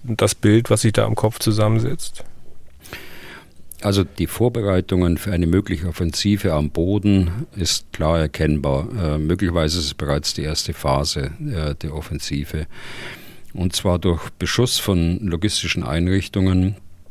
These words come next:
Speaker 2: von Führungsstellen, von Bereitstellungsräumen, von Truppen, äh, Betriebsstoffdepots, äh, Raffinerien, äh, mit sehr weitreichender, sehr präziser Artillerie, mit Drohnen und,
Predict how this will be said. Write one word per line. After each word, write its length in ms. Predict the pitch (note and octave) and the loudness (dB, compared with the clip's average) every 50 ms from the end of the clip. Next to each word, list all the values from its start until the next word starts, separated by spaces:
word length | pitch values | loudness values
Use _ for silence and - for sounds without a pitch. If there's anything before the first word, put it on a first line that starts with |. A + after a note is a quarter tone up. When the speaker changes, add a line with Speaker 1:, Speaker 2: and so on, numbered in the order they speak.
| - - - - - - - - - - - - | -16 -14 -14 -14 -14 -14 -12 -12 -12 -10 -8 -8
Speaker 2:
von 300 | - - - F#2+ F2 E2+ | -4 0 2 2 2 2
Führungsstellen, 1040 | E2+ - - G#2 G#2 G2+ G2+ F#2+ - - - G2 F2 F2 F2 F2 F2 E2+ E2+ F#2+ - - - - | 0 2 4 4 6 6 4 4 2 0 0 2 2 4 4 4 4 2 2 0 -4 -8 -14 -6
von 200 | - - F2 D#2+ | 0 2 2 2
Bereitstellungsräumen, 1080 | D2+ D2+ C#2+ D2+ F#2 F#2 - - F#2+ F2+ F2+ F2+ - - E2+ - F2 E2 E2 E2 E2 E2 | 2 2 2 2 2 0 0 2 2 4 4 4 2 0 0 2 2 4 4 2 2 0
von 220 | - - D2+ C#2+ | 0 -2 -2 -2
Truppen, 460 | - D#2+ E2+ F#2 - - F#2+ F#2 F#2 F#2 - - - - - - - - - - - - - | 0 0 -2 0 2 2 2 2 2 0 -4 -12 -18 -18 -16 -14 -14 -14 -14 -14 -14 -10 -8
äh, 100 | E2 E2 | -6 -4
Betriebsstoffdepots, 1400 | D2 - E2 - - G#2+ - - - G2+ F2 - - F2+ D#2+ - - E2+ E2+ F2 F2 E2+ - - - - - - A2 - | -2 -2 -2 0 0 0 0 0 0 0 -2 -2 -2 -4 -4 -2 0 0 2 2 2 0 0 -2 -2 -4 -4 -4 -4 -4
äh, 20 | |
Raffinerien, 1160 | G#2 F2 E2 E2 E2+ F2 F2+ - - G2 F#2 F2+ E2+ E2+ F#2 F#2+ G2 G2 G2+ F#2+ F#2+ F#2+ F#2+ E2+ F#2 A2 D#3+ | -2 0 0 0 0 0 0 2 4 4 4 4 4 4 4 6 6 6 8 6 6 4 2 0 -4 -6 -4
äh, 260 | G#2 F2 E2+ E2 D2+ | -2 -2 0 0 0
mit 200 | E2+ F2+ F2+ - | 0 0 0 2
sehr 160 | - F#2 D#2 | 0 2 2
weitreichender, 920 | C#2+ D2+ E2 F#2 - F2 F2 F2 F2 E2+ - - F2+ D#2 E2 D#2+ E2 E2 F2 F#2 | 4 2 2 2 2 2 2 2 2 2 0 0 0 2 2 2 2 2 0 -2
sehr 220 | - - - F#2 E2 | -4 -2 0 0 0
präziser 800 | - E2 E2 - - - - F#2+ F#2 F#2+ F#2 F#2+ F#2 F2 D#2 D#2 | 0 -2 -2 -2 -2 -2 0 0 0 0 2 2 2 2 2 0
Artillerie, 640 | E2 F2+ - - G2+ F#2+ F#2 F2 F#2 F2+ F#2+ F#2+ G2 - - - - - - - - - - | -2 -2 -2 0 0 0 2 2 2 2 0 0 -2 -6 -12 -18 -18 -18 -18 -18 -18 -8 -4
mit 180 | - E2 - | -4 -4 -2
Drohnen 640 | - D#2+ E2 E2+ F2+ F#2+ F#2 F#2 F2+ F2+ E2+ E2 E2+ | 0 2 2 4 4 6 6 6 6 4 4 2 0
und, 460 | - - F#2+ F2+ F2 F2 E2 E2 D#2 | -4 -4 -2 0 2 4 4 2 2